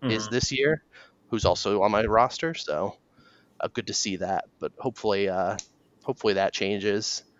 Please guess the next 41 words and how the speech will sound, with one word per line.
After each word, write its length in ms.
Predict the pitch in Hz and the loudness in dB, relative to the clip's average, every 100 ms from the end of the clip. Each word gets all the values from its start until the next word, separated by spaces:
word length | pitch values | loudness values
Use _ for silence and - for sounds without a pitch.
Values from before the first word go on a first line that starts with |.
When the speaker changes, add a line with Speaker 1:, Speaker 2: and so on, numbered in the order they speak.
| _ - _ _ - | _ -20 _ _ 2
Speaker 1:
Uh, 120 | 202 | 4
kinda 280 | - 160 165 | 8 10 12
rolled 200 | 165 143 | 12 10
the 60 | |
dice 340 | 143 143 147 - | 10 8 10 4
in 60 | |
the 60 | 131 | 2
draft, 460 | 120 127 143 - - | 6 8 8 6 4
going 500 | 120 113 110 110 107 - | 6 6 4 0 -4 -2
wide 200 | 98 110 | 6 6
receiver 380 | 110 - 120 113 | 6 0 2 2
heavy, 480 | 113 110 117 117 - _ _ - - _ _ | 4 4 4 0 -4 _ _ -20 -20 _ _
but, 140 | 90 | 2
uh, 140 | 87 87 | 4 4
happy 280 | 120 117 120 | 6 4 4
to 80 | |
see 180 | 113 120 | -2 -2
Kareem 340 | - 104 113 107 | -2 -2 0 4
Hunt. 320 | 110 110 87 - _ | 4 4 0 -12 _
I 60 | 98 | -4
mean, 400 | 104 104 101 101 _ _ _ _ - - _ _ - _ - | -2 -4 -4 -10 _ _ _ _ -20 -20 _ _ -20 _ 6
got 180 | 113 | 6
more, 200 | 113 113 - 120 - | 8 4 2 -8 -4
got 160 | - 120 | 4 6
more, 240 | 127 120 | 8 6
uh, 360 | 120 117 117 117 107 - - _ | 8 10 8 6 2 -10 -20 _
seemed 220 | - - | -4 -2
to 60 | 151 | 4
get 120 | 143 | 4
more 140 | 131 123 | 4 2
touches 420 | - - 147 117 | 2 2 2 4
and 160 | 127 113 | 4 6
rushing 280 | 131 113 | 4 2
yards 340 | 95 95 101 - | 2 2 0 -2
than 340 | 92 95 92 | -2 -2 -4
Nick 200 | 110 120 | -4 -4
Chubb. 360 | - 117 104 107 | 0 2 2 0
So 260 | - 80 90 | -2 0 2
Speaker 2:
Yeah, 100 | 120 | 2
buddy, 220 | 113 | 2
Speaker 1:
I'm 60 | 107 | 2